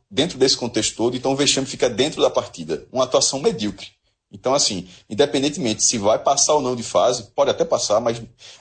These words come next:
essa, a atuação contra a Croácia foi muito fraca, foi muito ruim. É, co-, de todo mundo.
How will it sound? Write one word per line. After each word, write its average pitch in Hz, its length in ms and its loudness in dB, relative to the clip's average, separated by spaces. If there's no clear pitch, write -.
essa, - 280 2
a - 260 2
atuação - 360 0
contra 151 220 -8
a 131 40 -2
Croácia - 380 2
foi 165 140 -4
muito 147 220 -8
fraca, - 500 0
foi 110 140 -8
muito 139 240 -6
ruim. 120 320 -4
É, 110 380 4
co-, - 220 -4
de 151 120 -4
todo 220 240 4
mundo. 98 440 -4